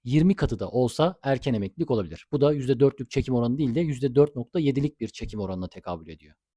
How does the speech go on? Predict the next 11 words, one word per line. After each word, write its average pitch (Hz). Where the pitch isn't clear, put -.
Eskiden 170
daha 147
güvenli 160
bir 147
yatırım 113
stratejisi 104
vardı. 92
Çeşitlendirme 139
çok 143
fazla 135
yoktu. 135